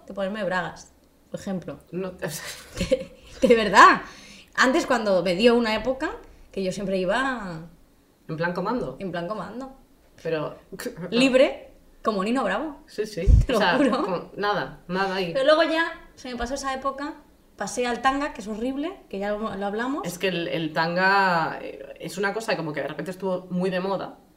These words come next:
Speaker 2: O sea, es una cosa que ha estado mucho más tiempo que nosotras en este mundo, pero, pero que estuvo de moda así en, eh, los dos miles, como,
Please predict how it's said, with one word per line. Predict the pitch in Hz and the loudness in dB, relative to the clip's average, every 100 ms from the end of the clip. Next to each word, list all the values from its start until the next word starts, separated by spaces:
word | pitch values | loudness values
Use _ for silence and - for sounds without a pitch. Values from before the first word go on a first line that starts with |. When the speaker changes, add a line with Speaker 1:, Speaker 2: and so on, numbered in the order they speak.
| - | -12
Speaker 2:
O | |
sea, | 160 | -10
es | 135 | -8
una | 147 | -8
cosa | 151 | -6
que | 160 | -8
ha | |
estado | 151 139 - | -10 -12 -14
mucho | - 139 127 147 | -16 -16 -16 -14
más | 135 | -10
tiempo | 143 143 | -6 -4
que | 139 | -6
nosotras | 135 143 135 147 | -8 -10 -12 -10
en | |
este | 143 151 | -10 -6
mundo, | 147 175 170 185 - - - _ - | -4 -2 -4 -6 -12 -20 -20 _ 0
pero, | 175 165 165 160 151 151 - | 2 2 0 0 -2 -2 -4
pero | 156 151 | -4 -4
que | 147 | -8
estuvo | - 170 190 | -6 -2 0
de | 190 185 | 0 0
moda | 208 196 143 - - - | 0 -2 -4 -8 -14 -12
así | 147 - 185 | -10 -6 -2
en, | 180 175 165 - | 0 0 -4 -4
eh, | 160 156 151 143 139 - 143 | -4 -2 0 -2 -4 -6 -10
los | 143 139 | -8 -6
dos | 139 143 | -6 -6
miles, | 139 180 196 190 - - _ _ _ | -2 -2 0 -2 -6 -18 _ _ _
como, | 185 170 160 151 - | -6 -4 -4 -8 -14